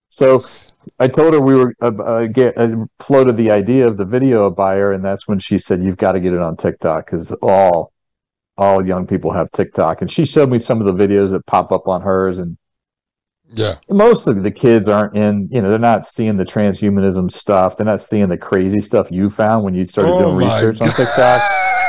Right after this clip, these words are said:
Speaker 2: I
Speaker 1: They're not
Speaker 2: told
Speaker 1: seeing
Speaker 2: me
Speaker 1: that. I mean, they're seeing, like, for her, she's seeing girls, like, you know, showing outfits or how to do
Speaker 2: Yeah.
Speaker 1: makeup or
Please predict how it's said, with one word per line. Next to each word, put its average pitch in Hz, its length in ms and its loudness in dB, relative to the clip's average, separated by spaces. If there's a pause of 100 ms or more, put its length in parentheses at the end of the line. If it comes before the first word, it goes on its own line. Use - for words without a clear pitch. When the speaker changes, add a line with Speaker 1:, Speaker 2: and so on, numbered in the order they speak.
(220)
Speaker 2:
I - 160 0
Speaker 1:
They're 202 100 4
not 240 160 6
Speaker 2:
told 294 120 2
Speaker 1:
seeing 117 220 2
Speaker 2:
me 101 60 0
Speaker 1:
that. 104 300 2
I 170 40 2
mean, 196 200 2
they're 240 160 6
seeing, 208 400 0
like, 147 280 0
for 139 180 0
her, 180 420 2
she's 170 280 -10
seeing 143 320 -2
girls, 131 340 2
like, 117 240 0
you 117 80 -2
know, 104 420 0
showing 120 380 0
outfits 104 680 0
or 92 80 0
how 107 120 0
to 104 80 0
do 110 120 -2
Speaker 2:
Yeah. 113 120 -2
Speaker 1:
makeup 101 540 0
or 87 320 -4